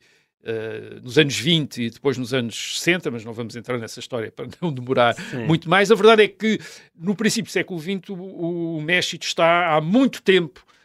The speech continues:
Speaker 1: sob o governo de um general, o general Porfírio Díaz. Eh, ele foi presidente, enfim, governou o México, umas vezes era presidente,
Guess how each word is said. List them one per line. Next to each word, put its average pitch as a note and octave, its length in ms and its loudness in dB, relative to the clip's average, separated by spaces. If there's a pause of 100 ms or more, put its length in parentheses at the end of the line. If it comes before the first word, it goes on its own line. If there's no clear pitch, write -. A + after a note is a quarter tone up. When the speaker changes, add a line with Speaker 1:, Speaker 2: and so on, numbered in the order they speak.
Speaker 1:
sob F#3 340 4
o D#3 60 -2
governo B2+ 500 2 (380)
de - 160 -12
um E3+ 180 0
general, D3 560 2
o D3 100 -8
general C3+ 340 2
Porfírio F3+ 520 2
Díaz. B2 480 -2 (540)
Eh, A#2 400 -6 (540)
ele C3 140 -6
foi D3+ 400 4 (340)
presidente, D#3+ 580 2 (380)
enfim, G3+ 180 0
governou F#3 360 2
o - 20 2
México, E3 480 2
umas B2+ 160 -8
vezes B2 220 -6
era B2+ 120 -2
presidente, B2+ 440 -4